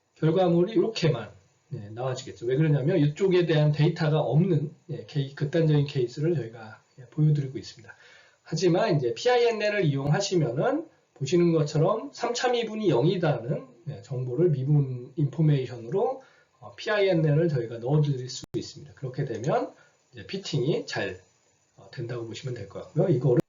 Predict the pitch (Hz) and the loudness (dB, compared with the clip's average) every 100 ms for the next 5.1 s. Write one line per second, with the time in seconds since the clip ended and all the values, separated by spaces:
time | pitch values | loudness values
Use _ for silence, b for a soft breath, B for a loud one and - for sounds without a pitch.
0 | _ _ _ _ _ _ _ _ _ _ | _ _ _ _ _ _ _ _ _ _
1 | _ _ _ _ _ _ _ _ 135 - | _ _ _ _ _ _ _ _ -4 -4
2 | - _ - - - - 143 165 170 165 | -8 _ -10 -10 -14 4 8 8 8 6
3 | 165 170 156 147 160 156 160 147 147 185 | 6 4 4 2 2 2 2 2 2 0
4 | - 180 156 143 143 160 - 113 107 - | 2 2 2 2 2 0 -2 -12 -16 -20